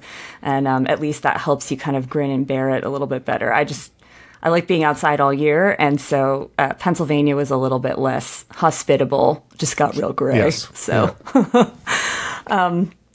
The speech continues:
Speaker 1: all right. Well, so today we're, we're coming together. Actually, we met because, uh, we were introduced by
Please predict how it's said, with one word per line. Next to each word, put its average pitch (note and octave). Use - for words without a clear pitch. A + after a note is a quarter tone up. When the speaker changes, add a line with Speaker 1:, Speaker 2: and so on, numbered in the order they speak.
Speaker 1:
all A3+
right. E3+
Well, G#3+
so B3
today C4+
we're, A3+
we're G#3
coming C4+
together. F3
Actually, D#3
we F#3+
met D3+
because, C#3+
uh, D3
we D3
were D3
introduced C#3+
by C#3